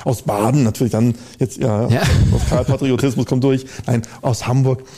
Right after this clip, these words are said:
Speaker 1: Das ist ja noch sympathisch und, sondern ist dort, wo man wirklich auch im Alltag starken Akzent spricht.
Speaker 2: Mhm.
Speaker 1: Und dann gibt es,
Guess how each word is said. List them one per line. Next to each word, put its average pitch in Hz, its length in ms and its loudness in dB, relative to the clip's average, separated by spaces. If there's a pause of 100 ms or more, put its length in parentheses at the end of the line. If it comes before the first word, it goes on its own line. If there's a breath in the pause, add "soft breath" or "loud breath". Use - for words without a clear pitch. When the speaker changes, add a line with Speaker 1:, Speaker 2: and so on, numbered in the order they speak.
(200 loud breath)
Speaker 1:
Das 139 180 0
ist 185 100 0
ja 139 120 2
noch 120 260 -2 (160)
sympathisch 131 640 -2
und, 120 260 -6 (880 soft breath)
sondern 139 220 -2
ist 127 100 -8
dort, 135 220 -2
wo - 20 -2
man 131 160 0
wirklich 131 420 -4
auch 123 200 -4
im 147 180 -10
Alltag - 560 -6 (240 soft breath)
starken - 440 -6
Akzent - 380 -14
spricht. - 380 -20 (160)
Speaker 2:
Mhm. 90 340 -2 (920 loud breath)
Speaker 1:
Und 156 100 -4
dann 175 140 0
gibt 190 180 -8
es, 190 160 -6